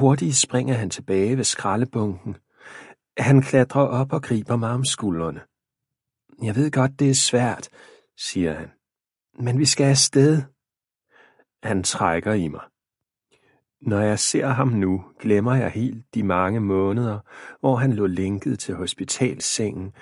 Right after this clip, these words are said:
og var helt svag af zombiesygen. Det eneste, der er tilbage af den tid, er såret på hans skulder.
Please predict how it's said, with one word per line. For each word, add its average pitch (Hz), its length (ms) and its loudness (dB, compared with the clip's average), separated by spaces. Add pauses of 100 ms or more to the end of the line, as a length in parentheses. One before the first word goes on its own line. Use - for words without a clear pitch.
(280)
og 98 140 0
var 104 80 0
helt 131 380 -2
svag 85 720 -6
af 107 160 -6
zombiesygen. 78 1000 -6 (1300)
Det 107 420 0
eneste, 113 380 -2
der 85 120 -8
er 87 100 -4
tilbage 92 520 -4
af 104 80 -6
den 110 260 -4
tid, 92 320 -8 (500)
er 131 140 -2
såret 85 560 -4
på - 160 -8
hans 120 180 -4
skulder. - 560 -6